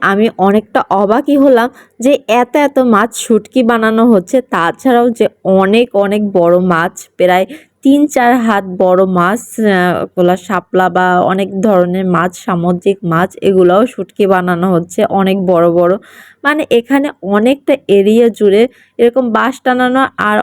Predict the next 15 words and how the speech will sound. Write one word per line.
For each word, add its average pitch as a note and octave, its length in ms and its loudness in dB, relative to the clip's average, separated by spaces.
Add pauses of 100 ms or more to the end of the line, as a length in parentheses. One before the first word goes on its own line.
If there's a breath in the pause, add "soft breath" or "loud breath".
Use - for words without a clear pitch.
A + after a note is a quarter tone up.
অনেক A3+ 380 0 (240)
মাছ G3+ 280 0 (340)
এখানে A3 400 0
ঝুলানো G#3 480 0 (140)
আছে। G3+ 320 -2 (420 loud breath)
আর C#4 200 0
এখানে B3 360 -2
কিন্তু C4 220 -4 (140)
অনেক G#3 340 0 (160)
মানুষও G#3+ 460 0 (100)
কাজও A3 420 -2
করতেছে A#3+ 540 0
এই A3 220 0
শুটকির G#3+ 500 -8
পিছনে। A3+ 460 -2